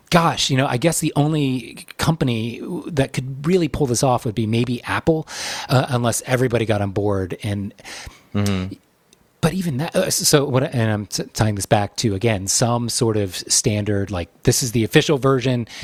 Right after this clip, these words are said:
Speaker 1: and it has been modified in some way. Here's the list. But, like, maybe there's a tipping, like, if it's been modified more than fifty percent or if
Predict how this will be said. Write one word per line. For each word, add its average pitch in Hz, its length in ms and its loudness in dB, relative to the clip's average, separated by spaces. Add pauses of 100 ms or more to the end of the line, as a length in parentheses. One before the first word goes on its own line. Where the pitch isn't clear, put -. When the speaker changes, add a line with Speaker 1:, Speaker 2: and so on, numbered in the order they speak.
(140)
Speaker 1:
and 113 200 2
it 110 100 -2
has 127 320 2
been 123 100 0
modified 113 460 2
in 107 80 -4
some 104 180 0
way. 120 240 2
Here's 107 220 -4
the 113 100 -4
list. 120 280 0 (300)
But, 165 120 6
like, 131 420 -2
maybe 156 340 2
there's 156 200 0
a 143 60 -4
tipping, 160 240 0
like, 127 260 -4
if - 180 0
it's 135 80 2
been 127 140 0
modified 117 380 0
more 110 160 0
than 104 100 -4
fifty 120 240 0
percent 98 460 -2
or 113 100 2
if - 80 -6